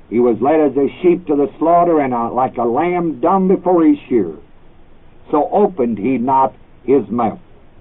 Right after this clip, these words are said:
In his humiliation, his judgment was taken away. And who shall declare his generation? For his life is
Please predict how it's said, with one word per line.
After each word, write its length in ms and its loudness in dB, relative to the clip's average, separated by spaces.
In 140 -2
his 240 2
humiliation, 1000 2
his 180 2
judgment 580 -2
was 200 0
taken 320 0
away. 360 0
And 240 0
who 320 0
shall 300 4
declare 840 0
his 300 2
generation? 680 -2
For 180 0
his 240 -2
life 380 0
is 120 0